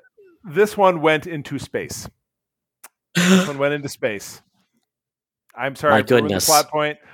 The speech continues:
Speaker 1: though that, that particular plot point had been circulating.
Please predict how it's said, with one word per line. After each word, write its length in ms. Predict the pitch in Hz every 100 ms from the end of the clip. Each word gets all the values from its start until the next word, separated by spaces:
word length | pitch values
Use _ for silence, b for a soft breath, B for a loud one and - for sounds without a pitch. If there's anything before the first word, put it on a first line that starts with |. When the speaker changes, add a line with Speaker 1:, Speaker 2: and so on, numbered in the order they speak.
| b -
Speaker 1:
though 200 | 202 202
that, 320 | 190 185 170
that 240 | 180 180
particular 400 | 160 170 156 147
plot 260 | 117 143 131
point 180 | 135 123
had 120 | 120
been 80 | 113
circulating. 380 | 120 110 110